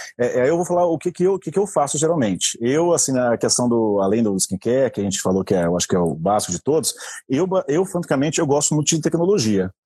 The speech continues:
Eu acho que, assim, eu sempre começo com, com, com Raifo, né, com Ultraformer, é, nesse sentido, porque eu acho que dá um resultado muito natural e as pessoas se encantam. Eu, particularmente, hoje mesmo eu fiz meu Ultraformer, porque a toxina tá, tá acabando,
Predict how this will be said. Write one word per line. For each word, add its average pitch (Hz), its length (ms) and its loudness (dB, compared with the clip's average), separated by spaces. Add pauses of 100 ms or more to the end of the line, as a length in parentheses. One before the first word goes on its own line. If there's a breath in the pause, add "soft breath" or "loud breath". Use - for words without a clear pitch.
(300)
Eu 107 180 2
acho 127 240 2
que, 113 60 -2
assim, 117 480 2
eu 117 140 2
sempre 180 240 0
começo 143 540 0
com, 139 300 0
com, 110 800 0
com 117 80 -2
Raifo, 127 460 0
né, 143 240 0
com 101 140 -4
Ultraformer, 117 1040 0 (460 loud breath)
é, 101 180 2
nesse 113 180 2
sentido, 123 240 -2
porque - 140 -6
eu 127 140 2
acho 131 200 0
que 139 60 -8
dá 131 100 0
um 139 60 0
resultado 131 420 0
muito 131 260 0
natural 117 680 2
e 104 40 0
as 104 80 -4
pessoas 123 520 2
se - 80 2
encantam. 127 480 0
Eu, 170 120 2
particularmente, 165 600 -2
hoje 208 200 0
mesmo 175 220 0
eu 185 40 -2
fiz 175 100 0
meu 170 100 2
Ultraformer, 90 540 0
porque - 160 -2
a 123 40 2
toxina 135 360 0
tá, 131 240 2
tá 151 100 -4
acabando, 143 580 0